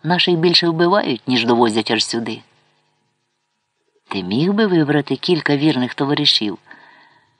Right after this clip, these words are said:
«Товариші завжди є, без них пропадеш, але не всі вони земляки». «Не бажить, потрібна тільки вірність.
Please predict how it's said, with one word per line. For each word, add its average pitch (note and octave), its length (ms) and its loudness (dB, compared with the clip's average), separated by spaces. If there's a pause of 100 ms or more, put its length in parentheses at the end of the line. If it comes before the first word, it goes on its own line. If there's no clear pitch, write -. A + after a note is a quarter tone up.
(580)
«Товариші G#3+ 460 0
завжди C3+ 400 0
є, C3 320 -8 (400)
без A#2 180 -2
них C3+ 140 -6
пропадеш, A#2+ 720 -4 (280)
але C3 220 2
не C3+ 120 0
всі G3+ 260 -6
вони E3+ 420 0
земляки». C#3 760 -8 (1200)
«Не A3 120 0
бажить, G#2+ 580 -8 (300)
потрібна E3+ 400 -2
тільки E3 360 -4
вірність. C3 720 -6